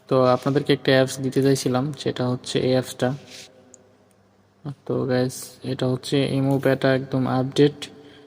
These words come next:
তো অ্যাপসটার ভিতরে আমি প্রবেশ করতেছি। তো অনেকের হচ্ছে বারবারে, আহ, যাদের অ্যাড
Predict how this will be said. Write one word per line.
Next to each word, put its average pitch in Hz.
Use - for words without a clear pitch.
তো -
অ্যাপসটার 127
ভিতরে 135
আমি 135
প্রবেশ 139
করতেছি। 139
তো 135
অনেকের 139
হচ্ছে 143
বারবারে, 139
আহ, -
যাদের 131
অ্যাড 127